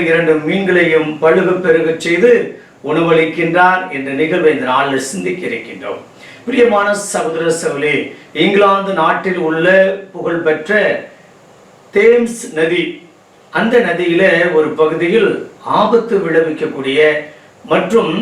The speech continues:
தற்கொலை செய்து கொள்ளக்கூடிய நபர்கள் அந்த இடத்திற்கு சென்று அந்த தேம்ஸ் நதியிலே குதித்து விடுவார்களாம். ஆகையால் அரசு சார்பாக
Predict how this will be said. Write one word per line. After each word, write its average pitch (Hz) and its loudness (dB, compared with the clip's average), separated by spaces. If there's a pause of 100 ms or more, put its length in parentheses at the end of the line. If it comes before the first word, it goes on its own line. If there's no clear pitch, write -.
(160)
தற்கொலை 240 2 (120)
செய்து 196 0
கொள்ளக்கூடிய 180 -2 (100)
நபர்கள் 185 2
அந்த 185 -4
இடத்திற்கு 170 -2 (120)
சென்று 185 0 (480)
அந்த 185 0 (120)
தேம்ஸ் 202 0 (140)
நதியிலே 170 0 (140)
குதித்து 190 -6
விடுவார்களாம். 113 -4 (400)
ஆகையால் 175 2 (340)
அரசு 247 0 (100)
சார்பாக 175 0